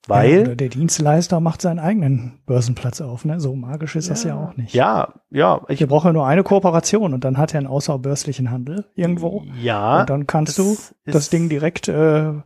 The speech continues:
Speaker 2: ja, darüber quasi verbriefen und einführen und, ähm, auch handeln.
Speaker 1: Ja, es ist halt nur so, dass du natürlich auch eine gewisse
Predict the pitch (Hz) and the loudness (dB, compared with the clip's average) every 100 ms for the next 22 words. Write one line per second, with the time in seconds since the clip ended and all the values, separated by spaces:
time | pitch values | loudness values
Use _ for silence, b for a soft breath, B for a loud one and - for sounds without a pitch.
0 | B B B B _ 156 127 120 139 139 | B B B B _ 0 2 2 4 4
1 | 143 135 147 143 135 - 127 131 147 175 | 2 2 2 2 2 -2 -2 -4 -4 -2
2 | 202 170 135 131 147 170 - 196 208 226 | -2 -2 -4 0 0 0 -2 0 0 0
3 | 220 156 156 170 175 175 180 165 - 185 | 2 2 2 2 4 2 2 -2 -2 -2
4 | 170 117 123 - 95 117 143 131 131 135 | 0 -2 -4 -4 0 2 2 0 2 2
5 | 127 117 107 147 151 135 131 123 - 123 | 2 2 2 2 2 -2 -4 -6 -6 -6
6 | 127 107 117 113 117 - | -6 -6 -8 -6 -6 -8